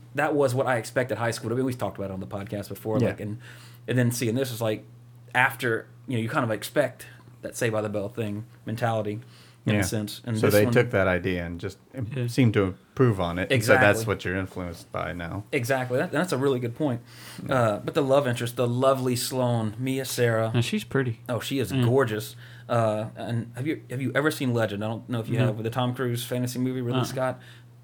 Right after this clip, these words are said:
Speaker 1: Awesome, awesome movie. She's in that. That's what I know her from mainly when I was a kid and had a crush on her from. But she is absolutely gorgeous in this movie as well. And she was also in the Van Damme action thriller Time Cop,
Speaker 2: <laughs>
Speaker 1: which is on,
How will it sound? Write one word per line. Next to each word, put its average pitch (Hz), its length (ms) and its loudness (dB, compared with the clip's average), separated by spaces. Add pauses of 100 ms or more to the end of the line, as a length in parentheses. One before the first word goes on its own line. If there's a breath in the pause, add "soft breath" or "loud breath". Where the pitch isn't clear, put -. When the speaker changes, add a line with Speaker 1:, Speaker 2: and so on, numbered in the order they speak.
(280)
Speaker 1:
Awesome, 127 300 0
awesome 127 200 0
movie. 117 120 0
She's 135 280 0
in 123 60 0
that. 113 160 0
That's 151 180 4
what 127 140 6
I 131 40 6
know 117 120 4
her 117 140 0
from 110 400 -4
mainly 117 380 2
when 107 100 -2
I 110 60 0
was 104 100 -2
a 104 60 -8
kid 123 100 -4
and 104 80 -2
had 107 80 -4
a 104 60 -6
crush 110 220 -2
on 107 100 -6
her 101 80 -8
from. 107 240 -6
But 104 160 -6
she 120 300 -2
is 113 240 -2 (100)
absolutely 120 460 -4
gorgeous 110 440 -2
in 113 60 -4
this 110 160 -4
movie 117 300 -2 (540 loud breath)
as 113 140 -2
well. 113 380 2
And 127 100 -2
she 135 60 -2
was 131 80 -2
also 135 260 0
in 120 80 2
the 113 80 0
Van 117 220 0
Damme 113 400 -2 (540)
action 110 500 -6
thriller 110 400 -2 (400)
Time 107 200 -4
Cop, 92 280 -10 (160)
Speaker 2:
<laughs> 131 100 2 (920 loud breath)
Speaker 1:
which 117 160 -8
is 101 140 -6 (100)
on, 107 260 -2